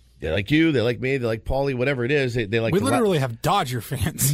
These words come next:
Speaker 1: Yes, we do.
Speaker 2: Which is
Speaker 1: Which
Speaker 2: shocking
Speaker 1: it
Speaker 2: to
Speaker 1: always
Speaker 2: me.
Speaker 1: shocks me, and I have a few of 'em that are like, "No, man, I know you always rip us, but I love you anyway." It's fun, right? But I,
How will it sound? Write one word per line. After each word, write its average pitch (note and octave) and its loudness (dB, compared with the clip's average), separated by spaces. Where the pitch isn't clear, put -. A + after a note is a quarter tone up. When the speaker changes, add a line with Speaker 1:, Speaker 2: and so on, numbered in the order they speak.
Speaker 1:
Yes, G#3+ 4
we F#3 2
do. E3 6
Speaker 2:
Which F#3+ 4
is E3+ 2
Speaker 1:
Which B2+ 2
Speaker 2:
shocking - 2
Speaker 1:
it C3+ 0
Speaker 2:
to - -4
Speaker 1:
always C#3 2
Speaker 2:
me. - -2
Speaker 1:
shocks G2 -2
me, D#2 -6
and A#2 0
I A#2+ 0
have A#2 0
a G2+ -4
few A#2+ 0
of G2+ 0
'em G2+ 0
that G2 0
are G2 0
like, F#2 -2
"No, A2 -2
man, G2+ 0
I A#2+ 0
know A#2 2
you G#2+ 2
always G2+ 0
rip G#2 -2
us, G2+ 0
but G#2 -4
I G2 2
love G2+ 0
you G2+ 0
anyway." G2+ 0
It's A#2 -2
fun, D3 0
right? A#2+ 0
But E3+ 4
I, E3 2